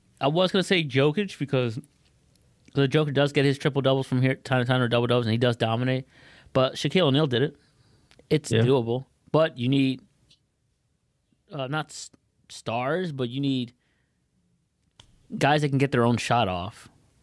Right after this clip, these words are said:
Speaker 1: and are not afraid to sh-, shoot the basketball. Not saying for Redacted, but, like,
Speaker 2: Yeah.
Speaker 1: Tobias Harris got paid a lot of money, and
Speaker 2: Yeah.
Speaker 1: where is he at?
Speaker 2: Tobias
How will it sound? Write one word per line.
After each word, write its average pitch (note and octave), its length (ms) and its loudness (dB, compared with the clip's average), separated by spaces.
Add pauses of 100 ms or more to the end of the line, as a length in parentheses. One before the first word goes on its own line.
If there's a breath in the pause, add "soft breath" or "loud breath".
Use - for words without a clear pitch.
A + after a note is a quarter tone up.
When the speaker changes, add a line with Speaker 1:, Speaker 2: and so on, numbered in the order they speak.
(800)
Speaker 1:
and A#2+ 500 2
are B2 140 0
not B2 160 4
afraid A#2 320 0
to A2+ 140 -2
sh-, - 280 -4
shoot C3 220 0
the A2+ 60 -2
basketball. G#2 680 -4
Not A2+ 160 0
saying A#2 240 0
for A2 100 -6
Redacted, G2+ 500 -2
but, G2 100 0
like, F2+ 240 -4 (300 soft breath)
Speaker 2:
Yeah. G2 140 2
Speaker 1:
Tobias B2 220 2
Harris B2 260 0
got A2 180 -4
paid B2+ 120 -2
a A2+ 80 0
lot A2+ 160 0
of A2+ 60 -2
money, A2+ 340 -2
and F#2+ 140 -6 (160 loud breath)
Speaker 2:
Yeah. G#2+ 260 0
Speaker 1:
where A#2+ 100 2
is A#2 120 -2
he A#2 180 0
at? G#2 240 -10 (420)
Speaker 2:
Tobias C3+ 380 2